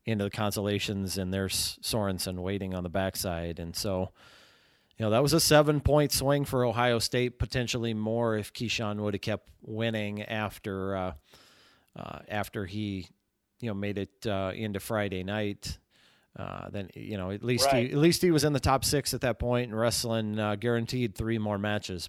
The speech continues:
Speaker 1: But, uh, that, that was a key sequence. Uh, what were your major takeaways? What are, what are the things that when you were on the flight home from Cleveland that, uh, were most prominent in your thoughts?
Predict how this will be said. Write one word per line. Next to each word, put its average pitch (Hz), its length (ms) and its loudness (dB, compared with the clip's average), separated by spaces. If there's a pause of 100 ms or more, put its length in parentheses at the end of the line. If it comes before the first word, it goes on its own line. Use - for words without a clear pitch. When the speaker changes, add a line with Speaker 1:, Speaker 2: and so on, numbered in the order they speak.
Speaker 1:
But, 92 260 -8
uh, 101 120 0
that, 113 220 -4
that 165 120 6
was 160 120 2
a 165 40 -2
key 160 160 0
sequence. 151 600 0 (1000)
Uh, 107 480 0 (800)
what 175 280 8
were 170 140 6
your 151 220 6
major 135 600 4 (960)
takeaways? 120 520 2
What 131 140 4
are, 139 80 2
what 151 140 6
are 160 60 4
the 135 120 2
things 139 300 0
that 120 200 0
when 127 200 -2
you 123 140 0
were 127 100 2
on 123 100 4
the 110 60 -2
flight 117 320 2
home 113 180 -2
from 101 160 -8
Cleveland 98 600 -2
that, 92 360 -8
uh, 95 180 0
were 92 220 -4
most 98 300 -6
prominent 95 400 -4
in - 60 -14
your 87 100 -8
thoughts? 85 400 -6